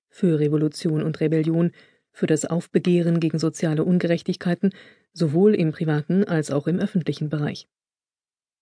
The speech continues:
So berichtet Heine in Ideen von einer nahezu automatisierten Protestreaktion seiner Füße, die Takte französischer Marschmusik trommelten, als in einem Göttinger Hörsaal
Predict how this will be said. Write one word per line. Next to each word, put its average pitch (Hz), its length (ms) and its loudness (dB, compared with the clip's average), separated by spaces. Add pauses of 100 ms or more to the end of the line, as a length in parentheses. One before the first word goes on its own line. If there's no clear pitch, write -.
(180)
So 208 140 4
berichtet 226 420 2
Heine 196 240 2
in 165 240 -4
Ideen 165 580 0 (320)
von 196 280 0
einer 180 220 0
nahezu 160 600 -2
automatisierten 175 960 0
Protestreaktion 180 1120 -2
seiner 156 280 0
Füße, 226 580 0 (380)
die 170 100 0
Takte 196 360 -2
französischer 160 580 -2
Marschmusik 160 680 0
trommelten, 165 440 2 (420)
als - 300 -2
in 160 120 -2
einem 160 260 0
Göttinger 165 400 0
Hörsaal 170 460 0